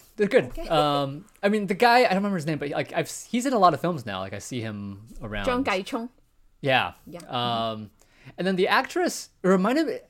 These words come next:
Speaker 1: actually, she reminded me a lot of Fei Wang in Chungking Express.
Speaker 2: Oh.
Speaker 1: Um, which, you know, not everyone thinks that's necessarily good acting, but it's sort of like, it has,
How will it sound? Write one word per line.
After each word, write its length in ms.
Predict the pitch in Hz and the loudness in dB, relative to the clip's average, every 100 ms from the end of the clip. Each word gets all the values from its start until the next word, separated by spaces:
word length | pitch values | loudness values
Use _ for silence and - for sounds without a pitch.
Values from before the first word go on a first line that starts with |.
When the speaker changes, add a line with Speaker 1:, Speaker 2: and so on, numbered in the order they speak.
| - | -4
Speaker 1:
actually, 280 | 220 247 254 | -4 -2 0
she 60 | |
reminded 220 | 240 330 | 0 0
me 60 | 392 | 0
a 60 | 370 | 4
lot 160 | 262 | 4
of 100 | 208 | 4
Fei 280 | - 175 170 | 0 0 2
Wang 280 | 156 151 151 | 2 2 0
in 100 | 120 | -6
Chungking 420 | - 127 135 113 | -8 -10 -8 -10
Express. 600 | 101 - 117 151 - - _ - 180 240 294 | -12 -8 -4 -4 -6 -14 _ -20 -18 -16 -6
Speaker 2:
Oh. 40 | 135 | 0
Speaker 1:
Um, 360 | 127 120 117 - _ _ _ | 2 0 -4 -10 _ _ _
which, 320 | 240 - - - | -2 -2 -12 -2
you 120 | 247 | 2
know, 80 | 220 | 4
not 80 | 220 | 2
everyone 300 | 196 196 175 | 2 0 -2
thinks 260 | - 170 - | -2 -4 -2
that's 140 | 131 | -4
necessarily 180 | 139 120 | -4 -4
good 180 | - 113 | -6 -4
acting, 440 | 170 202 - 101 | -2 -2 -4 -8
but 100 | 113 | -8
it's 100 | 123 | -6
sort 100 | - 185 | -4 -2
of 60 | |
like, 140 | 156 - | -2 -2
it 60 | |
has, 300 | 139 147 135 | -2 -2 -4